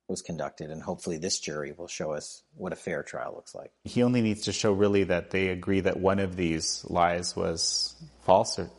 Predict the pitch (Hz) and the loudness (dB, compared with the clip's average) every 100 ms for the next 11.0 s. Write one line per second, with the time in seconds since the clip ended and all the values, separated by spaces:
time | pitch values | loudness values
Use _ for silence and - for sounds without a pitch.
0 | - _ 110 - - - - - 175 156 | -20 _ -4 -4 -10 -20 -20 -12 -2 2
1 | 156 - 139 123 113 101 - 117 113 113 | 2 2 2 2 0 -4 0 0 2 2
2 | 101 101 101 - - 98 95 92 - - | 0 0 -2 -4 -2 0 0 -2 -4 -2
3 | 90 87 90 87 82 80 - 101 101 104 | -2 0 -4 -6 -6 -6 -4 -4 -2 -2
4 | 101 - - - 85 107 - - - 78 | -4 -8 -8 -6 -4 -6 -10 -12 -8 -8
5 | - 82 85 - 87 - 82 87 101 - | -4 -4 -4 -6 -8 -6 -6 -4 -6 -8
6 | - - - - - 95 - 107 101 95 | -20 -20 -20 -18 -6 -4 4 4 4 2
7 | 95 98 101 90 87 92 92 - 95 87 | -2 0 0 -2 -6 -2 -2 0 -2 -2
8 | 87 87 85 85 78 80 82 80 78 78 | -4 -4 -4 -6 -6 -6 -6 -4 -6 -8
9 | 76 - _ - 87 71 - 92 92 85 | -12 -20 _ -8 -6 -6 -6 -4 -4 -4
10 | - 85 78 - - - - - - | -6 -4 -6 -10 -14 -12 -14 -14 -18